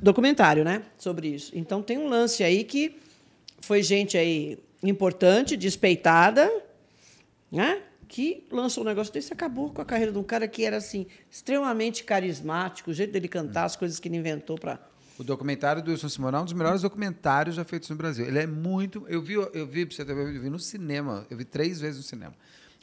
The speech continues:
Speaker 2: De
Speaker 1: Muito
Speaker 2: tão
Speaker 1: bom.
Speaker 2: bom que ele é, de tão bem estruturado, do, do, das entrevistas
Speaker 1: As
Speaker 2: fantásticas.
Speaker 1: entrevistas e tudo.
Speaker 2: E de trazer essa história tão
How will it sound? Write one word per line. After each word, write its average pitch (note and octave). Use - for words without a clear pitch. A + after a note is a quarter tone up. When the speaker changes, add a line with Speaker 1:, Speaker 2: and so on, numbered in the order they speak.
Speaker 2:
De -
Speaker 1:
Muito F#3+
Speaker 2:
tão D#3
Speaker 1:
bom. D#3
Speaker 2:
bom D3
que D3+
ele C3+
é, G#2
de -
tão C#3
bem C#3
estruturado, B2
do, G#2
do, A2+
das G#2+
entrevistas A2+
Speaker 1:
As -
Speaker 2:
fantásticas. C#3+
Speaker 1:
entrevistas D#3
e C#3
tudo. -
Speaker 2:
E E3
de D#3
trazer F#3
essa F#3+
história D3
tão A#2